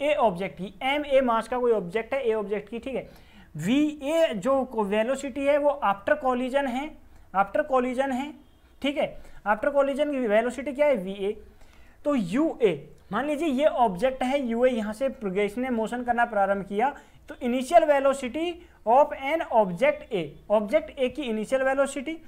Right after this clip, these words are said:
यूबी क्या है? Initial velocity of an object B,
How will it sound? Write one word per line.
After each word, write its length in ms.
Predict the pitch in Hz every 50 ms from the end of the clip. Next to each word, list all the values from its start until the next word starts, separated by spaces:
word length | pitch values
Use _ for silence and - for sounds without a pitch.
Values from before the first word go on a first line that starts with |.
| - - - - - - 170
यूबी 520 | 170 170 175 175 220 277 294 277 320 330 285
क्या 160 | - 302 277
है? 160 | 269 302 -
Initial 420 | 240 226 233 240 226 240 302 302 294 262
velocity 560 | 240 240 247 262 262 262 277 269 - 311 330 320 277
of 200 | 240 240 240 247
an 180 | 254 269 285 262
object 340 | 226 196 190 294 - 196 190 170
B, 100 | 185 175